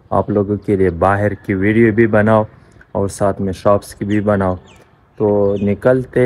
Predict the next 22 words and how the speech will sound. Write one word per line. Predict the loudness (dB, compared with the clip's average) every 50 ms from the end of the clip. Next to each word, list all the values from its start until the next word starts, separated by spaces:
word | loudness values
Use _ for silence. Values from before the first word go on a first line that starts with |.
| 0 0
हैं | 2 2 4 4 2
सात | 0 -2 -2 0 2 2 0 0 0
बजकर | 0 0 0 0 -2 -2 -2 -2 -2 -2
छब्बीस | -2 -2 -2 0 -2 -6 -4 -2 0
मिनट | 2 2 2 2 2
पर | 2 4 4 4 2 -2 -10 -20 _ _ _ _ _ _ _ _ -6
शॉप | 0 2 4 4 2 2 -2
पर, | 0 2 4 4 4 4 2 -2 -4 -8 _ _ _ _ _ _ 0
यानी | 2 4 4 4
इतनी | 2 0 0 0 2 2 2 4
जल्दी | 4 2 2 2 0 0
भी | 0 0 -2 -2
फरमान | 0 0 -2 0 2 2 2 2 2 0 0 0
भाई, | 2 2 4 4 2 2 0 0 0
आप | 2 2 2 2
लोगों | 0 -2 -2 -2 0
का | 2 2 2
भाई, | 4 2 2 2 0 -2 -6 -10 _ _ _ _ _ _ _ _ -8
जाता | -4 0 0 0 2 2 0
है | 0 0 0
शॉप | -2 -4 -6 -6 -6 -10
पर। | -14 -16 -16